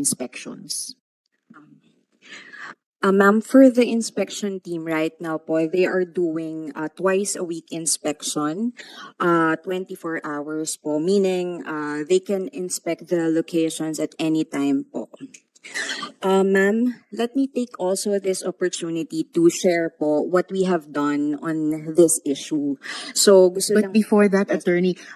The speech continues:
Speaker 1: uh, th-, uh, the chair would really like to allow you to do that. But in the interest of time, uh, follow-up questions first and per-, perhaps questions also from Sen Francis. Baka mapakita nyo yung bahagi ng presentation yun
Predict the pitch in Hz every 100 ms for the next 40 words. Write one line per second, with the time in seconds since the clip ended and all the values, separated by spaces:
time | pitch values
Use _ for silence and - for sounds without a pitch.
0 | - 175 170 160 170 - 175 160 175 -
1 | 202 190 180 214 214 190 170 - - 165
2 | 156 160 175 175 156 151 147 170 208 202
3 | 202 185 185 185 170 170 - 175 - 143
4 | 139 147 170 190 - - - 170 160 151
5 | 147 156 147 _ _ 226 202 208 185 -
6 | - 170 170 - 170 175 - 165 156 175
7 | 143 143 135 - 151 - 160 147 - 151
8 | 147 160 139 147 165 165 156 151 143 -
9 | 135 135 147 147 - - - 175 196 202
10 | 196 190 196 202 185 185 180 175 165 165
11 | 175 165 143 147 147 147 143 139 143 139
12 | 135 135 135 135